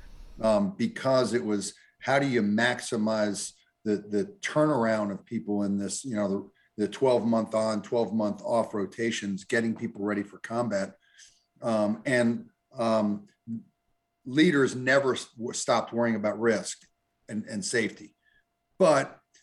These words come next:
um, we didn't have the bureaucracies above us that were demanding that you had safety danger zones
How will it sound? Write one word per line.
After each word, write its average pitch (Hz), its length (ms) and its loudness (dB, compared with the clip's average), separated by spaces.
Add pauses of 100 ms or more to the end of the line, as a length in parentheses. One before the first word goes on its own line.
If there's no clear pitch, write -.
um, 120 320 2
we 120 100 2
didn't 139 220 2
have 117 240 0
the 107 60 -8
bureaucracies 110 880 2
above 104 320 0
us 101 420 -4 (260)
that 214 380 0
were 110 480 0
demanding 113 720 0
that 104 280 -4
you 107 120 -2
had 98 120 -6
safety 117 440 -2
danger 110 420 -2
zones 104 580 -4